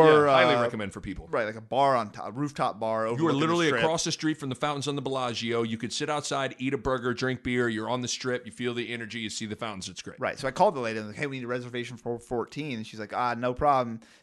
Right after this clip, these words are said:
Speaker 1: Then she came back. She's like, "Ah, actually, the N F L has bought in all of our tables for Friday and Saturday night."
Speaker 2: Damn.
Speaker 1: So that's where it's catching up to us.
Speaker 2: Yeah, I mean, there's, there. I bet there's gonna be a lot of people,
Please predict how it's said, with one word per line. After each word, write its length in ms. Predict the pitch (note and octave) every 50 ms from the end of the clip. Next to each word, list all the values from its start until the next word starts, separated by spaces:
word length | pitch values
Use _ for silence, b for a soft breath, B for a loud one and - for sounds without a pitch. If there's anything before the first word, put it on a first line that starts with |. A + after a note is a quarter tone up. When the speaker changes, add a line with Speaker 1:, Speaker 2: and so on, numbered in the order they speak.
| b -
Speaker 1:
Then 80 | B2
she 120 | B2+ - A#2
came 180 | - C#3+ C3
back. 160 | B2 A#2+ A#2 A2+
She's 80 | -
like, 160 | A#2+ A2 - _ -
"Ah, 300 | - B2 B2+ C3+ C3+ C3+
actually, 400 | B2+ B2 C#3 C#3 C#3 - D3 C#3
the 100 | C3 B2+
N 80 | A#2+ B2+
F 160 | B2 - -
L 220 | B2+ B2+ B2+ C3
has 180 | C3 A#2+ A2+ A#2+
bought 360 | - _ - B2 A2+ A#2 A2
in 100 | A2+ A2+ - -
all 180 | B2 B2+ B2+
of 60 | B2+ A2+
our 100 | A2+ A2+
tables 300 | C3+ C3 A#2 A#2 A2 -
for 80 | -
Friday 300 | G2 - G#2+ F2+ E2+ D#2+
and 60 | E2 F#2+
Saturday 280 | - - E2 D#2 D#2
night." 160 | C2+ B1 G#1 G#1+ _ _ _ _ _ _ _ _ _ -
Speaker 2:
Damn. 520 | - - D3 C#3+ B2 A2 G2 F2 - -
Speaker 1:
So 680 | - - F3+ D#3+ D3+ D3 C#3 C3+ C3 B2+ B2 A#2+ - -
that's 380 | D#3 C#3+ D#3+ D#3+ D#3+ D#3 - -
where 160 | C3+ A2+ G#2
it's 380 | G#2 - _ _ _ - - -
catching 300 | - - A2 - - G#2
up 100 | E2+ - -
to 100 | - D#2+
us. 240 | D2 - - - - _ _ _ _ _ _ _ _ _ _ _ _ _ _ _ _ _ _ _ _ _ _ _ _ _ _ _ _ -
Speaker 2:
Yeah, 360 | A#2 B2+ E3+ F3 F3+ F#3+ F3+ -
I 40 |
mean, 160 | F3+ F#3+ F#3 F3+
there's, 420 | G3 B3+ D4 C#4+ - - - - _ _ _ _ _ _ _ _ _ _ _ _ - C#3
there. 140 | - A#3+ D4+ -
I 60 | A#3 B3+
bet 160 | - A4+ -
there's 140 | E4+ G#3+ E3+
gonna 120 | F#3+ E3+
be 60 | D#3
a 40 | C#3+
lot 200 | C3+ C3+ C3+ C3
of 60 | -
people, 440 | - C#3+ A#2+ G#2+ G2 F#2 F2 E2+